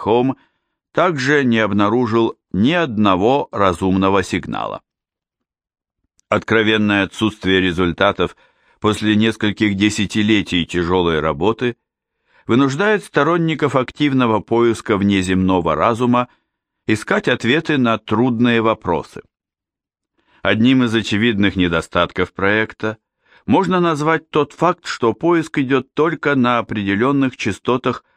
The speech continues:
радиодиапазона. Есть предположение, что иные цивилизации вместо радиосигналов используют лазерные.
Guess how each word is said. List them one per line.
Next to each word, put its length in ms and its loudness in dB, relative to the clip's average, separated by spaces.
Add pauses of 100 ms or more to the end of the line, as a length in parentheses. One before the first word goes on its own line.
радиодиапазона. 1300 0 (960)
Есть 300 -2
предположение, 920 0 (400)
что 220 -2
иные 400 4
цивилизации 920 0
вместо 440 0
радиосигналов 1080 0 (520)
используют 800 -2
лазерные. 800 -4